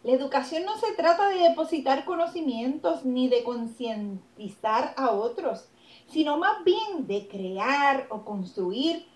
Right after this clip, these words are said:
oportunidades de aprendizaje significativos para todos y todas. Y es que un acto de cooperación genuina necesariamente y en esencia, dice Van Bel-, Van de Velde, es y será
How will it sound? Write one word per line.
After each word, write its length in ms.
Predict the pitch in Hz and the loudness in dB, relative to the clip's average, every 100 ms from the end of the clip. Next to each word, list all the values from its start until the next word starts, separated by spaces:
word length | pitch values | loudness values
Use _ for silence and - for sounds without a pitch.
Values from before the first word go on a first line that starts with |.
| _ - | _ 2
oportunidades 1120 | 277 269 262 254 269 254 240 233 262 349 - | 2 8 6 6 -2 -2 2 2 2 0 2
de 120 | 262 | 2
aprendizaje 760 | 240 233 208 190 - 214 262 262 | 2 -2 -4 -8 -2 0 2 0
significativos 1000 | 311 294 302 311 - 285 330 339 330 339 | -2 -6 -6 -4 0 0 0 2 2 0
para 340 | 240 202 175 | -6 -4 -4
todos 380 | 180 208 214 - | -4 -4 -4 -10
y 140 | 220 196 | -12 -6
todas. 340 | 170 - - - 254 | -6 -6 -12 -12 -4
Y 200 | 277 330 | 2 4
es 180 | 415 | 2
que 240 | - 254 220 | 4 4 6
un 180 | 247 330 | 4 4
acto 340 | 381 - 381 | 2 -2 -2
de 140 | 359 | 0
cooperación 680 | 349 320 302 302 294 320 311 | 2 2 4 2 0 -2 -2
genuina 680 | 311 311 330 311 233 196 180 220 | -2 -2 -2 -2 -2 -4 -8 -8
necesariamente 1300 | 233 226 220 208 208 240 294 302 302 277 233 185 | -6 -4 -6 -2 0 0 0 -2 0 0 0 -2
y 160 | 175 202 | -2 -4
en 140 | 202 | -8
esencia, 840 | 190 180 262 285 254 226 185 175 170 | -10 -2 0 2 0 -4 -6 -4 -4
dice 280 | 196 196 | -6 -6
Van 300 | 214 220 214 | -2 -2 -2
Bel-, 280 | 233 226 - - | -2 -2 -4 -4
Van 240 | 220 220 | -4 -4
de 100 | 233 | -2
Velde, 540 | 247 220 190 170 160 - - | 0 0 0 -4 -6 -12 0
es 400 | 311 359 - - | 6 6 4 -6
y 120 | 277 | -4
será 260 | 262 254 | 2 2